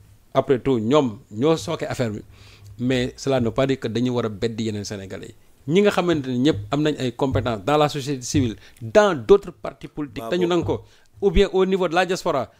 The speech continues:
Speaker 1: qu'on les fédère et qu'on installe
Speaker 2: Waaye
Speaker 1: un
Speaker 2: Babo
Speaker 1: gouvernement.
Speaker 2: waxee loolu, papi yi nekk ci kii bi duñu yaakaar ne dañ ci war a bokk ñoom ay xali-, comme ku mel ne Khalifa Sall.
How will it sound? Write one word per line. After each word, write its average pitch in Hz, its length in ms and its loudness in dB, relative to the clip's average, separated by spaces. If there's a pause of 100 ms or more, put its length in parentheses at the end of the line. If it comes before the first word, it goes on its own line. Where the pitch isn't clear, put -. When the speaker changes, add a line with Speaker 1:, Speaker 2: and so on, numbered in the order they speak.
(340)
Speaker 1:
qu'on 120 160 -8
les 113 160 -8
fédère 120 420 -10 (360)
et 120 60 -14
qu'on 110 340 -8
installe 120 120 -4
Speaker 2:
Waaye 120 220 -6
Speaker 1:
un - 40 -14
Speaker 2:
Babo 123 200 -4
Speaker 1:
gouvernement. 127 200 -2
Speaker 2:
waxee 127 200 -4
loolu, 113 320 -6 (180)
papi 123 240 -6
yi 113 220 -8
nekk 110 280 -12
ci 101 140 -16
kii 110 240 -14
bi 98 80 -14
duñu 104 240 -14
yaakaar 104 340 -10
ne 101 300 -16 (100)
dañ 101 180 -14
ci - 60 -20
war 101 160 -14
a 95 60 -18
bokk 95 240 -20
ñoom 95 260 -18
ay - 140 -10
xali-, 113 300 -12 (140)
comme 120 200 -10
ku 117 80 -12
mel 117 140 -10
ne 127 60 -8
Khalifa 151 300 -10
Sall. 104 200 -14